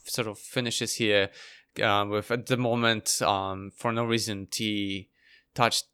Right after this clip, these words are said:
Akin, and both in synchronization, synchronization said the same, to be helped with their distant and near synchronization. The Oankali disconnected when they felt that broken bond and started suggesting looking for a sub-adult Ooloi to fix it.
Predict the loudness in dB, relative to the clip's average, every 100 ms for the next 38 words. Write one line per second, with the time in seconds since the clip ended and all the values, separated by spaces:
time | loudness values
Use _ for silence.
0 | -2 0 2 -2 0 -4 2 2 2 -2
1 | -4 -4 -2 -2 -2 -8 -6 -4 -4 -6
2 | -4 -4 -4 -4 -6 -6 -4 -2 -4 -6
3 | -6 -4 4 4 4 -2 -4 -2 -4 -2
4 | -6 -6 -6 -4 -4 -6 -10 -8 -8 -6
5 | -6 -8 -16 -20 -20 -20 -20 _ -6 6
6 | 10 10 8 2 2 0 0 -2 -4 -2
7 | -6 2 4 6 2 0 0 0 -2 -6
8 | -4 -4 2 2 2 -2 -2 -2 -4 -8
9 | -8 -8 -4 0 0 4 2 2 0 -2
10 | -6 -8 -4 -2 -4 -6 -12 -12 -8 -6
11 | -6 -12